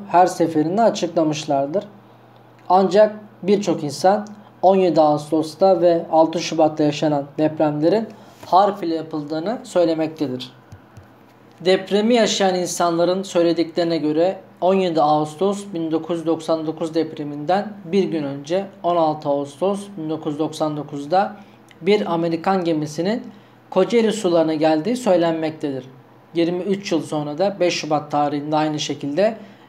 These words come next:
bir Amerikan gemisinin Kahramanmaraş'a geldiği söylendi. On yedi Ağustos bin dokuz yüz doksan dokuz depreminden önce insanların söylediklerine, yani iddia ettiklerine göre havanın aşırı derecede sıcak olduğunu, çimlerden duman geldiğini,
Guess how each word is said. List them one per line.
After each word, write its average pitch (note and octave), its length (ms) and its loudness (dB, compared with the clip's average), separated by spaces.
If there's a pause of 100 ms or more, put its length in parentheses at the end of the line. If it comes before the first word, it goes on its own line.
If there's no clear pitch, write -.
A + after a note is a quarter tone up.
(140)
bir G3+ 140 4
Amerikan F3 560 0
gemisinin D#3+ 500 -4
Kahramanmaraş'a E3 1000 0
geldiği D#3+ 440 0
söylendi. C#3+ 580 0 (1080)
On G#3+ 140 4
yedi A3 280 2
Ağustos E3+ 680 2 (100)
bin E3+ 160 -6
dokuz F3+ 220 -4
yüz E3+ 60 -6
doksan F3+ 380 -2
dokuz F#3+ 260 -4
depreminden D#3 640 -2
önce D3+ 320 -4
insanların E3+ 680 -2
söylediklerine, D#3+ 880 -2 (100)
yani D#3 340 -2
iddia D3+ 360 0
ettiklerine D#3+ 520 -4
göre F3 300 -2 (100)
havanın F#3 500 0
aşırı F3+ 460 -2
derecede D#3 500 0
sıcak E3+ 400 -2
olduğunu, D#3 580 -2 (800)
çimlerden F#3 720 2
duman F#3+ 340 0
geldiğini, D3+ 640 -2